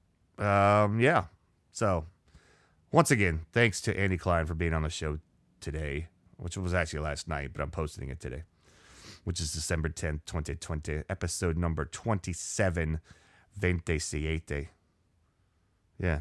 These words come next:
Did I say it right in the interview? I might have said it wrong. Shit. Oh, well. Uh, yeah. So, <laughs> thank you for listening to episode number twenty-seven of the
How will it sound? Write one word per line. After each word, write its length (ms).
Did 120
I 40
say 200
it 100
right 140
in 80
the 100
interview? 380
I 60
might 100
have 100
said 180
it 40
wrong. 300
Shit. 280
Oh, 140
well. 200
Uh, 500
yeah. 240
So, 300
<laughs> 720
thank 220
you 100
for 100
listening 420
to 160
episode 340
number 160
twenty-seven 480
of 140
the 280